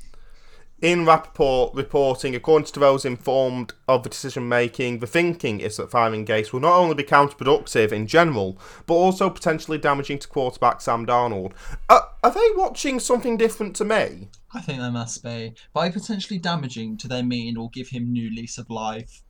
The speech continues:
Speaker 2: give him eternal happiness and riches beyond his imagination?
Speaker 1: Yeah, I actually think the exact opposite is true. Keeping
Speaker 2: Mm.
Speaker 1: Gase is actually damaging to Sam Darnold.
Speaker 2: Absolutely. By the f-, yeah.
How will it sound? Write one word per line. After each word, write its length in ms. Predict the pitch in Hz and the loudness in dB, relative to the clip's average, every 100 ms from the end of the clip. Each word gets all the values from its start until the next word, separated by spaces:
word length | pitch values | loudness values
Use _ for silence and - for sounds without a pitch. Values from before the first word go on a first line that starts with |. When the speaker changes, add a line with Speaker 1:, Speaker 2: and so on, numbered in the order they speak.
| - | -16
Speaker 2:
give 160 | - 120 | -10 -6
him 100 | 110 | -6
eternal 400 | 107 - 110 104 | -8 -8 -8 -8
happiness 760 | - 120 - 110 107 120 - - | -10 -12 -10 -10 -10 -8 -10 -6
and 400 | 117 107 107 107 | -4 -2 -4 -6
riches 340 | 123 - 117 | -12 -14 -16
beyond 320 | - 113 110 107 | -12 -10 -8 -10
his 140 | 107 | -12
imagination? 680 | 117 104 120 113 - 180 - _ _ _ | -14 -10 -10 -10 -10 -12 -12 _ _ _
Speaker 1:
Yeah, 160 | 320 - - | 0 2 6
I 180 | 311 | 6
actually 280 | 311 - 254 | 6 0 -4
think 200 | 247 214 | 0 0
the 80 | 208 | 2
exact 420 | 190 190 180 - | 0 2 0 4
opposite 440 | 190 185 175 127 104 | 4 4 -2 -6 -6
is 160 | 98 | -8
true. 420 | - 107 95 92 - - | -8 -4 -4 -6 -12 -10
Keeping 540 | - 220 240 214 - - | -2 0 2 2 2 -4
Speaker 2:
Mm. 60 | - 139 | -8 2
Speaker 1:
Gase 340 | 131 123 - - | 4 4 0 -4
is 100 | 127 | 2
actually 380 | 120 - - 110 | 2 0 -8 -2
damaging 460 | 113 107 101 101 | -2 -2 -4 -6
to 100 | 98 | -6
Sam 260 | 104 104 101 | -4 -4 -2
Darnold. 640 | 101 95 95 98 98 95 - | -2 -2 -2 -4 -6 -8 -10
Speaker 2:
Absolutely. 680 | 131 - 117 120 127 95 104 | -10 -10 -10 -10 -8 -10 -12
By 160 | 104 104 | -10 -12
the 60 | |
f-, 200 | 104 - - - - | -14 -20 -20 -20 -14
yeah. 280 | 113 101 | -8 -8